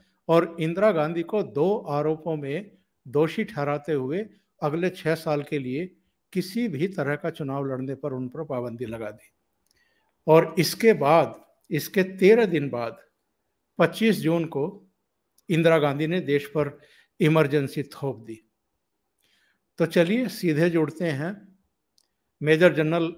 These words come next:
एसपी सिन्हा साहब के साथ और इस चर्चा को आगे बढ़ाते हैं। सिन्हा साहब, बहुत स्वागत है आपका।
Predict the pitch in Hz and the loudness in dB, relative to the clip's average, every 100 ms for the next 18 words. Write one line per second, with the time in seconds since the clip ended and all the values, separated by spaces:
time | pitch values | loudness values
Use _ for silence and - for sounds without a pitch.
0 | - 147 - 175 156 139 131 156 160 151 | -6 -6 -6 -8 -6 -6 -4 -4 -4 -4
1 | 147 170 147 151 170 - _ _ _ _ | -4 -6 -8 -6 -8 -10 _ _ _ _
2 | _ 151 160 160 - 151 139 - 156 156 | _ 2 4 2 -4 -4 -4 -4 -4 -4
3 | 139 160 _ _ _ - 147 143 147 123 | -8 -8 _ _ _ -6 -2 0 0 -2
4 | 127 127 120 104 117 _ _ _ _ _ | -6 -8 -14 -14 -20 _ _ _ _ _
5 | _ _ _ _ _ - 156 196 190 185 | _ _ _ _ _ 0 6 6 6 0
6 | 202 - _ 123 160 185 190 160 160 160 | -2 -18 _ 0 0 0 2 2 2 -2
7 | 143 131 - 123 104 _ | -6 -8 -12 -18 -18 _